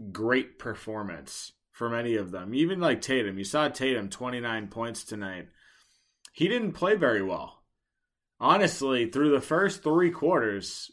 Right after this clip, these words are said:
or first two quarters for sure, he played terrible basketball. He looked checked out. He looked checked out in the very beginning of this game. Four turnovers in the first half, just looked out of it.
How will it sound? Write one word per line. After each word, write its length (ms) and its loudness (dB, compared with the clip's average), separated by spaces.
or 120 -4
first 400 0
two 200 2
quarters 440 -2
for 160 -8
sure, 340 0
he 180 0
played 580 -2
terrible 560 0
basketball. 800 -6
He 120 2
looked 340 4
checked 400 0
out. 340 2
He 140 -6
looked 240 2
checked 300 -2
out 180 6
in 60 -2
the 80 -2
very 240 4
beginning 480 -2
of 80 -4
this 160 -4
game. 380 -6
Four 380 6
turnovers 580 2
in 60 -8
the 80 -6
first 400 -2
half, 340 0
just 220 -4
looked 220 2
out 180 0
of 140 -6
it. 160 -14